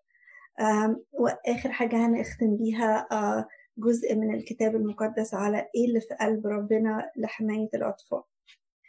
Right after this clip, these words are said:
آه، بكرة هنتكلم أكتر على، آم، البروتكشن، إزاي إحنا نحمي ال-، آه، ولادنا،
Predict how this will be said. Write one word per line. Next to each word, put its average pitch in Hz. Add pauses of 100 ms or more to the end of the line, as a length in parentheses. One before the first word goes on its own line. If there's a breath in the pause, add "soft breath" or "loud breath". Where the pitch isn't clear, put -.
(380)
آه، 226
بكرة 285 (100)
هنتكلم 254
أكتر 233
على، 214 (540 soft breath)
آم، 202 (920)
البروتكشن، 226
إزاي 233 (120)
إحنا 208
نحمي 208
ال-، 202
آه، 196
ولادنا، 208